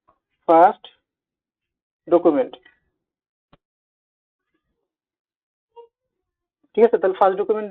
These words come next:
লিখলাম, লিখে আমি যখন এখানে সেভ দিব তখন আমার ডকুমেন্টটা সেভ হয়ে গেছে। আপনি এখানে চলে আসেন, দেখেন এখানে চলে আসে দেখেন ফার্স্ট ডকুমেন্ট, ঠিক আছে।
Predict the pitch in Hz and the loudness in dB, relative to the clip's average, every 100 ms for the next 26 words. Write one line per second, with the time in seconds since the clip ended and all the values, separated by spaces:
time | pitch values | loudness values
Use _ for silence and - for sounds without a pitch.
0 | 196 - 247 262 190 185 262 262 170 190 | -14 -4 -4 -2 -8 -2 0 0 -4 -8
1 | 202 196 202 196 196 - 220 175 147 220 | -6 -6 -6 -10 -6 -2 -2 -2 -6 -6
2 | - _ _ _ - 175 214 202 196 180 | -8 _ _ _ -4 -4 -2 -4 -4 -2
3 | 170 180 185 185 185 165 180 185 190 190 | -2 -2 -4 -6 -4 -2 -2 -2 -2 -2
4 | 170 170 175 170 160 165 208 156 151 202 | -2 -4 -4 0 0 0 -2 -6 -6 -6
5 | 160 170 170 151 143 - 151 147 233 247 | -6 -8 -4 -2 -2 -2 -2 -4 -6 -12
6 | - - - - _ 277 277 262 127 _ | -4 -4 -4 -20 _ -14 -8 -6 -8 _
7 | _ _ _ _ _ _ _ _ 220 254 | _ _ _ _ _ _ _ _ -2 0